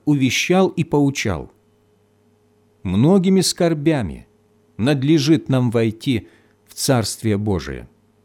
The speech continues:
Надо осмыслить все это в молитве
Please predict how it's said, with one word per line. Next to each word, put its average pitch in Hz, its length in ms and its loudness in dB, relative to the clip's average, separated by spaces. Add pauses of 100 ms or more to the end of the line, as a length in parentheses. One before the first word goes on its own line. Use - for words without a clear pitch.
(1600)
Надо 123 340 0
осмыслить 135 680 -2
все 117 360 -2
это 120 260 -4
в 98 60 -4
молитве 101 640 -2